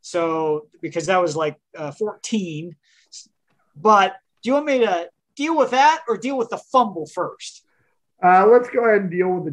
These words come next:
Speaker 2: damage first.
Speaker 1: Okay. So the damage from the dagger was, uh, three points.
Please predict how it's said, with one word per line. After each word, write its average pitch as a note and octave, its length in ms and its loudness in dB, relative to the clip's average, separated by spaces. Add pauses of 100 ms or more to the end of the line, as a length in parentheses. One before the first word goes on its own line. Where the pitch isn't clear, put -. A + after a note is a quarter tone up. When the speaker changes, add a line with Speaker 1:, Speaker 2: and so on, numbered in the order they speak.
(140)
Speaker 2:
damage D3 560 -2
first. B2+ 360 -6 (560)
Speaker 1:
Okay. A3 340 0 (220)
So - 720 -20
the F3 60 -20
damage D4 360 -2
from C4 140 -4
the A#3 80 -2
dagger B3+ 680 2 (120)
was, F#3+ 720 -4 (1080)
uh, E3 760 -8 (1700)
three B3+ 140 2
points. - 540 -10